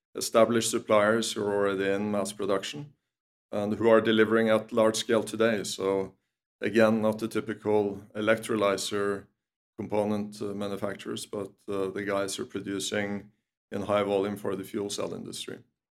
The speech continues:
So we can scale, uh, very quickly from that point of view. We do, uh, need to invest in our internal operations and assembly process as well. So that's something that we're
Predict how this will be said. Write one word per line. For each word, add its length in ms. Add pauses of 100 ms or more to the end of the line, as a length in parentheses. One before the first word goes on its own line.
(100)
So 240
we 300
can 200
scale, 680
uh, 680
very 220
quickly 340
from 160
that 220
point 240
of 120
view. 320
We 120
do, 480 (280)
uh, 80
need 320
to 540
invest 460
in 180
our 160
internal 960 (320)
operations 720
and 300
assembly 420
process 400
as 160
well. 240
So 180
that's 220
something 380
that 240
we're 340